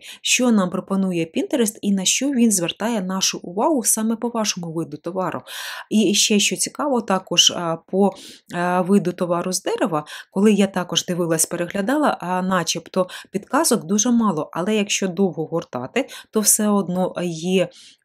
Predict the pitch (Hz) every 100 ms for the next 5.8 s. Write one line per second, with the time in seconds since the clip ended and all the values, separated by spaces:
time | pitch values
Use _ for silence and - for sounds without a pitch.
0 | - 170 170 170 170 175 170 - 220 208
1 | 214 208 196 202 185 190 175 185 196 214
2 | 208 185 190 202 208 175 170 170 - -
3 | - 196 196 196 226 240 180 - 214 302
4 | 233 180 - 185 208 202 185 - 185 175
5 | 170 - 170 151 131 123 143 262